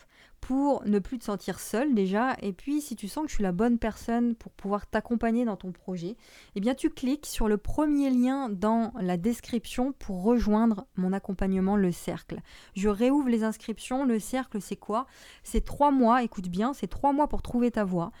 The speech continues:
lancer ton projet unique, unique et récolter tes premiers euros dans les quatre-vingt-dix jours. Dans les quatre-vingt-dix jours, je vais pas te faire une description détaillée ici, tu cliques uniquement sur le premier lien dans la description pour voir tous les détails.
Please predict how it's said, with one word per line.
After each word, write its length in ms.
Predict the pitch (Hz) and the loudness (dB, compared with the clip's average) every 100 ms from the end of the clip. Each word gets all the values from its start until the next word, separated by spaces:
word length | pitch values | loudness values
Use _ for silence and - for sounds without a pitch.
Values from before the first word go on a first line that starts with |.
| - - | -20 -2
lancer 380 | 196 226 262 269 | 2 4 2 -2
ton 140 | 262 | -2
projet 320 | 226 240 220 220 | -2 0 2 4
unique, 360 | 208 214 233 | 4 4 4
unique 400 | - 226 262 - - - - - | 6 6 6 0 -10 -18 -20 -4
et 100 | 214 | 0
récolter 540 | 220 233 220 185 220 - | 2 4 2 0 -4 -4
tes 120 | - | -4
premiers 540 | 202 - 196 190 208 - 180 165 | 2 4 6 4 2 -2 -6 -2
euros 280 | 180 196 208 | 0 0 -2
dans 160 | 185 185 | 0 2
les 140 | 185 | 2
quatre-vingt-dix 1040 | - 214 - - 185 190 - _ 185 185 196 | 0 -4 -2 -2 0 0 -2 _ -2 2 4
jours. 340 | 175 160 - - - - - | 2 0 -4 -18 -20 -18 0
Dans 180 | 196 226 | 4 6
les 220 | 233 269 | 6 4
quatre-vingt-dix 680 | - 233 - 233 240 214 208 | 0 0 4 6 6 6 4
jours, 240 | 196 175 | 2 0
je 80 | 160 | 0
vais 80 | 185 | 2
pas 160 | 233 | 0
te 140 | 240 220 | 2 0
faire 200 | 226 220 | 2 2
une 160 | 202 | 2
description 680 | 190 233 - - 226 - 240 | 2 -2 -4 -6 -4 2 4
détaillée 580 | 220 214 208 208 214 202 | 4 2 2 2 2 0
ici, 380 | 190 - 240 247 | -6 -2 -2 -2
tu 140 | - | -8
cliques 480 | - 240 254 - - _ | -8 0 0 0 -12 _
uniquement 480 | 269 269 247 233 247 | 2 2 4 4 4
sur 220 | - 202 | 2 2
le 80 | 185 | 2
premier 400 | - 220 220 214 | 2 4 6 6
lien 220 | 208 233 | 6 4
dans 80 | 208 | 4
la 80 | 185 | 2
description 580 | 180 - - - 226 220 | 0 -4 -10 -4 -2 -2
pour 160 | 190 | 0
voir 220 | 180 185 | -2 -4
tous 180 | - - | -6 -2
les 140 | 254 202 | 0 2
détails. 460 | 196 185 208 208 | 2 2 2 0